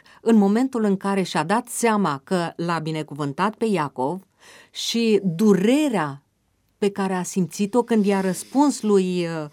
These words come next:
Esau: „Nu mai este nicio binecuvântare pentru tine, fiule.”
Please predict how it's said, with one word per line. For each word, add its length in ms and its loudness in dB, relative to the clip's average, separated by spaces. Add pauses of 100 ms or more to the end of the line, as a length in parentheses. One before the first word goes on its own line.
(300)
Esau: 460 2 (180)
„Nu 340 6
mai 220 4
este 260 0
nicio 320 2
binecuvântare 800 0
pentru 260 -10
tine, 240 -10
fiule.” 420 -8